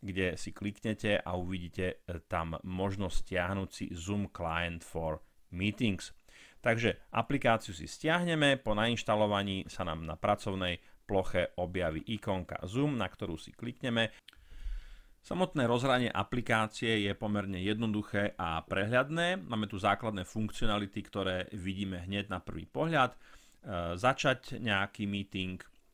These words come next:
môžeme sa pripojiť k nejakému meetingu, môžeme naplánovať nejaký meeting a môžeme zdieľať obrazovku. V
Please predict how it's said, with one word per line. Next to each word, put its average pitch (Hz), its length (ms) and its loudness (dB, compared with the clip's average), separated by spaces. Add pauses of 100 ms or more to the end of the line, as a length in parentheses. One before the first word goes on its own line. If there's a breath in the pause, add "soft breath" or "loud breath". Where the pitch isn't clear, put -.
(120)
môžeme 92 320 -4
sa 85 100 -8
pripojiť 120 560 0
k 110 80 -6
nejakému 98 400 -2
meetingu, 90 560 -6
môžeme 85 380 -8
naplánovať 104 720 0
nejaký 87 400 -6
meeting 82 320 -12 (260 soft breath)
a - 60 -20
môžeme 87 260 -6
zdieľať 87 560 -2
obrazovku. 98 540 2 (420 loud breath)
V 95 60 -6